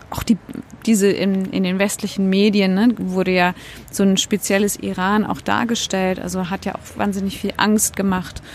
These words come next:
Also man hat immer nur diese sch-, verschleierten, sch-, ähm, schwarzen Krähen gesehen,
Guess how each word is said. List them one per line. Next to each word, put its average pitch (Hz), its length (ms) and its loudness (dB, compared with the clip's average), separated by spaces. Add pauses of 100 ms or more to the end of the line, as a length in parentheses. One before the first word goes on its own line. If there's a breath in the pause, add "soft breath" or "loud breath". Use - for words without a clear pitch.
(340 loud breath)
Also 190 260 0
man 185 180 0
hat - 160 -4
immer 196 160 2
nur 190 140 4
diese 185 320 0
sch-, - 180 -2
verschleierten, 190 760 0
sch-, - 320 -6
ähm, 185 480 -2
schwarzen 185 460 0
Krähen 196 520 2 (420 loud breath)
gesehen, 196 640 2